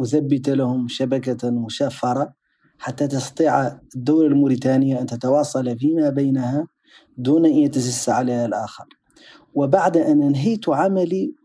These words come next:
اختطفت من البيت في رمضان، وأنا يذكرني هذا بقول الشاعر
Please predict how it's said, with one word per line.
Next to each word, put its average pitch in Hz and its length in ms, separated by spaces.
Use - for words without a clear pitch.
اختطفت 202 680
من 160 200
البيت 151 400
في 139 160
رمضان، 135 560
وأنا 160 720
يذكرني 160 520
هذا 151 260
بقول 139 480
الشاعر 143 540